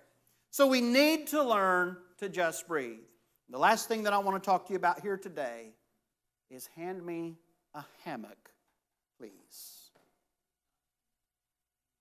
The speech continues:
What does this mean? This means that we need to learn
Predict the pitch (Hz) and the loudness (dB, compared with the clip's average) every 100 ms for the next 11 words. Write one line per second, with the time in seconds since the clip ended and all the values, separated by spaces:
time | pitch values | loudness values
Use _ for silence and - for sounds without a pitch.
0 | _ _ _ _ _ _ _ _ _ _ | _ _ _ _ _ _ _ _ _ _
1 | _ _ _ _ _ _ - 170 185 175 | _ _ _ _ _ _ -14 -12 -10 -10
2 | 175 147 - 127 110 _ _ _ _ _ | -10 -12 -12 -14 -14 _ _ _ _ _
3 | _ _ _ _ 185 202 - 175 208 180 | _ _ _ _ -8 -6 -4 -4 -4 -6
4 | 151 123 127 120 151 170 196 170 - _ | -10 -10 -14 -10 -6 -6 -6 -10 -20 _
5 | _ _ _ _ - 120 123 151 151 151 | _ _ _ _ -12 -6 -2 -2 -4 -8
6 | 151 | -10